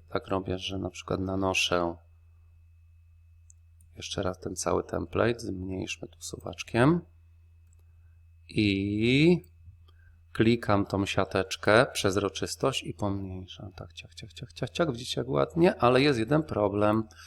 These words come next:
że tekst jest za blisko tego czyli będzie trzeba tekst wszystko leciutko przesunąć. Dobra, od-, odsuńmy to. Musimy teraz wybrać wszystko, co tu zrobiliśmy i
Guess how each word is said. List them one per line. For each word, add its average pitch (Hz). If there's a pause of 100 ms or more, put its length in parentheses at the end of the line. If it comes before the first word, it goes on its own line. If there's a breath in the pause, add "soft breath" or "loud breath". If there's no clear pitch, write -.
(260 loud breath)
że 113
tekst -
jest 104
za 113
blisko 104 (240)
tego 98 (240)
czyli 104
będzie 101
trzeba 104
tekst -
wszystko -
leciutko -
przesunąć. - (2000)
Dobra, 104
od-, - (180)
odsuńmy 92
to. 131 (1400 soft breath)
Musimy 101
teraz 95
wybrać 95
wszystko, -
co -
tu 87
zrobiliśmy 90
i 107